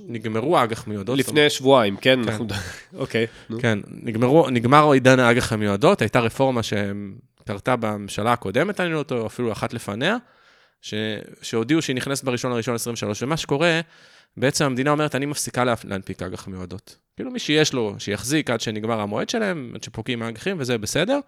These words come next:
Speaker 1: ומעכשיו והלאה, מה שקורה, זה שקרן הפנסיה יכולה להשקיע מאה אחוז איפה שהיא רוצה. אממה, שלושים אחוז מההשקעה שלה,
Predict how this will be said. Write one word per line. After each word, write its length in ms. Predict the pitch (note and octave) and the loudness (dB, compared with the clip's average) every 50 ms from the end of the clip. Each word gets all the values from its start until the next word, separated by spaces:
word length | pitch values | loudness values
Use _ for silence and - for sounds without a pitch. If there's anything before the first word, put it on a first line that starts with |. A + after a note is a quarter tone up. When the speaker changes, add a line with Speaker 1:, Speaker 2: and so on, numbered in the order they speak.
| _ - - - - - - - _ _ _ _ | _ -20 -20 -20 -20 -20 -20 -20 _ _ _ _
Speaker 1:
ומעכשיו 540 | G#2 G#2+ A2 C3 E3 F#3 - - - F3+ D3+ | -4 -2 0 2 2 2 2 2 0 0 0
והלאה, 420 | B2+ C3 C3+ D#3 F3 D#3+ D3 C#3+ C#3+ | 2 2 4 4 4 4 4 2 0
מה 120 | C#3 C#3 | -2 -4
שקורה, 420 | C3+ - - B2+ B2 D3 D3 D3+ F3 D#3+ _ _ _ _ _ _ _ | -4 -4 -4 -2 0 0 0 0 -2 -6 _ _ _ _ _ _ _
זה 80 | - A2 | -10 -6
שקרן 340 | - - - - D#3 D3+ D3 | -6 -2 0 2 2 2 2
הפנסיה 300 | C3 - D3 D#3 - D3+ | 0 -2 -2 -2 -2 -2
יכולה 200 | - - B2+ C3 | -2 0 0 0
להשקיע 300 | C3 - - - C#3+ C3 | 0 0 -2 -2 -2 -2
מאה 200 | C3 C#3+ D3+ D3 | 0 0 0 0
אחוז 380 | C3+ - - D3+ E3+ F3 - - | 0 -2 -2 -2 -2 -2 -4 -6
איפה 200 | - B2+ - - | -8 -8 -8 -8
שהיא 160 | - - A2 | -6 -6 -4
רוצה. 260 | G2 G2 G2 - - F#2 - _ _ _ _ _ _ _ _ _ _ _ _ _ _ - | -4 -4 -6 -8 -10 -14 -16 _ _ _ _ _ _ _ _ _ _ _ _ _ _ -4
אממה, 380 | C#3 D#3+ D#3+ D3 C3 A2+ G2+ F#2 - _ _ _ _ _ _ _ _ _ _ _ _ _ _ | -4 -2 -2 -2 -4 -4 -6 -10 -12 _ _ _ _ _ _ _ _ _ _ _ _ _ _
שלושים 540 | - - - B2 A#2+ A#2+ - - A#3+ C4 A#3+ | -16 -10 -4 -2 -2 0 0 0 0 2 2
אחוז 300 | G3+ - - G#3+ G3+ E3 | 0 2 4 4 4 4
מההשקעה 560 | F3 E3 D3 B2+ - - - - G#2 G#2+ A2+ | 4 2 2 2 0 -2 -2 0 0 0 0
שלה, 300 | - - E3 E3 G3+ C4 | 0 2 2 2 2 0